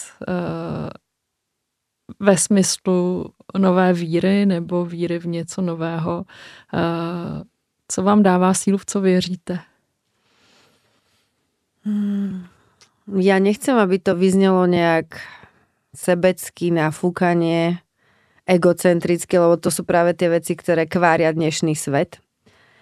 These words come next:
Speaker 2: Ale ja verím v samu seba. Ja, ja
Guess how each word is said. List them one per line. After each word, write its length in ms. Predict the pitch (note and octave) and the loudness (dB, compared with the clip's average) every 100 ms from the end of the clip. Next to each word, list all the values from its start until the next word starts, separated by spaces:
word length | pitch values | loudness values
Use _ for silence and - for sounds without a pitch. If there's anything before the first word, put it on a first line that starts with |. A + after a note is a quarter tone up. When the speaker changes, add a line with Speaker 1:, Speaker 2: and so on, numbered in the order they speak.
| _ _ | _ _
Speaker 2:
Ale 260 | F3 F3+ | 2 4
ja 160 | F3+ F3+ | 4 4
verím 300 | F3+ F#3 F#3 | 4 2 2
v 80 | - | 0
samu 240 | F#3 F3+ | 0 0
seba. 400 | E3+ D#3+ D#3 C#3+ _ _ _ | -2 -4 -4 -10 _ _ _
Ja, 240 | - F3+ F3 - | -2 0 0 -4
ja 640 | - F#3+ F3 F3 F3 F3 | -6 -2 0 2 2 2